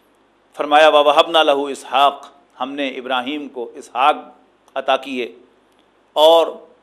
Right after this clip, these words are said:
پوتے کے طور پر یعقوب بھی۔ "كُلًّا جَعَلْنَا صَالِحِينَ"، ہم نے ہر ایک کو نیک بنایا تھا۔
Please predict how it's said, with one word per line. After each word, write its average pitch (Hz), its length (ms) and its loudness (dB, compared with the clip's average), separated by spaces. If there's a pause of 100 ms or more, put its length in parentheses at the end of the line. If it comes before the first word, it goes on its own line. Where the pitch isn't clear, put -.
پوتے 151 300 -4
کے 151 120 -8
طور 139 220 0
پر 120 260 -8 (280)
یعقوب 135 540 -4
بھی۔ 123 280 -14 (1200)
"كُلًّا 202 220 4
جَعَلْنَا 151 440 -2
صَالِحِينَ"، 127 600 -6 (300)
ہم 139 120 -12
نے 156 240 -8 (180)
ہر 113 100 -2
ایک 180 260 -4
کو - 260 -8 (360)
نیک 160 380 0
بنایا 139 320 0
تھا۔ 113 300 -6